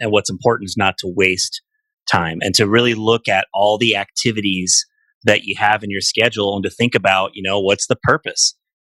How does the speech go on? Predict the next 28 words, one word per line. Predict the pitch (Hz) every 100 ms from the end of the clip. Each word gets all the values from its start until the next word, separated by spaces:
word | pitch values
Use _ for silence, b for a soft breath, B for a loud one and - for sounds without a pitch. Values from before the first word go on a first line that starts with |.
| -
of | 95
this | 101 98
activity? | 110 - 120 131 92 85
Where | 101
is | 107
this | 104 101
taking | - 98 113
me | 104
long | 98 98 101
term? | 92 117 - 87
And | 87
if, | 92
if | 107 110
it's | 104 -
an |
activity | 104 - 120 113 104
that | 95
has | 107 117 -
no | 107
purpose, | - 95 - -
it's | 98
not | 104 -
really | 127 110
taking | 110 - 95
you | 95
anywhere | 95 92
long | 90 87 90
term, | 98 98